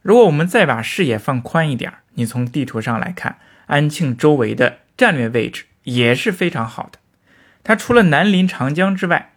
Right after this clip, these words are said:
东边和西边各有一个大湖。所以说安庆看起来好像是一面临江，三面临路，其实不然，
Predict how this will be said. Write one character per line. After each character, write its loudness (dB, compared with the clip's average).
东 4
边 2
和 -4
西 -4
边 0
各 4
有 -2
一 -10
个 -6
大 -6
湖。 -20
所 4
以 6
说 4
安 0
庆 0
看 0
起 -4
来 -2
好 -4
像 -4
是 -6
一 -2
面 0
临 -2
江， -2
三 -2
面 0
临 -4
路， 0
其 -4
实 -2
不 -2
然， -2